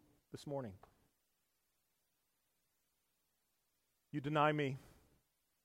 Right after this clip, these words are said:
I will never deny you." He went to the cross for you and I. He went to the death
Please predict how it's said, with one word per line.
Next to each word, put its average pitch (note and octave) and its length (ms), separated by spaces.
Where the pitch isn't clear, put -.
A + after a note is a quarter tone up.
I D3+ 60
will D#3 140
never D3+ 320
deny C3+ 260
you." A#2 260
He C#3+ 80
went D#3+ 400
to - 100
the C3 60
cross - 640
for C#3 100
you C#3+ 140
and C3+ 100
I. A#2+ 140
He F3+ 120
went G3 340
to F#3 100
the F3 100
death F3 540